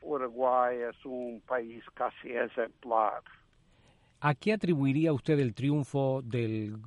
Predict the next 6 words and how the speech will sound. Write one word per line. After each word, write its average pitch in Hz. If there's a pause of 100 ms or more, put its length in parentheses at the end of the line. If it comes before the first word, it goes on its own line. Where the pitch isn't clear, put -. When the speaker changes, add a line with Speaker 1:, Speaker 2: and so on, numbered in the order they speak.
(140)
Speaker 2:
gobernante 131
Partido 127
Frente 127
Amplio 120
en 113
Uruguay? 98